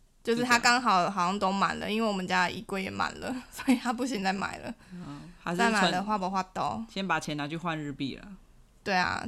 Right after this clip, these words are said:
Speaker 1: 就是可能去日本买吧。<laughs>
Speaker 2: 对，去日本说不定比双十一还要划算。
Speaker 1: 应该会哦。
Speaker 2: 说不定。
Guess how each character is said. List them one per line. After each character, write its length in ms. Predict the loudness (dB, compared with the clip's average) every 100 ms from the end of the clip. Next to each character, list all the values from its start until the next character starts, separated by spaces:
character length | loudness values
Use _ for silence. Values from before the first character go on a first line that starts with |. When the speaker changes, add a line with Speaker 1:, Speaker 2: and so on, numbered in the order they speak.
| -4
Speaker 1:
就 120 | -2
是 220 | 0 0
可 140 | 0 -4
能 120 | -2
去 140 | -2
日 140 | 0 0
本 120 | -2
买 240 | 0 -4 -4
吧。 260 | -6 -6 -8 -8 -4
<laughs> 340 | -4 -6 -12
Speaker 2:
对， 100 | -8
去 100 | -4
日 120 | -2 0
本 120 | -2
说 80 | -2
不 120 | -4
定 120 | -4
比 80 | -4
双 180 | -2 -2
十 120 | -2
一 60 | 0
还 80 |
要 80 | 0
划 180 | -2 -6
算。 220 | -6 -8 -8 -12 -20 -20 -10
Speaker 1:
应 100 | 4
该 180 | 6 6
会 240 | 6 6
哦。 300 | 6 4 0
Speaker 2:
说 120 | -4
不 100 | -6
定。 240 | -4 -4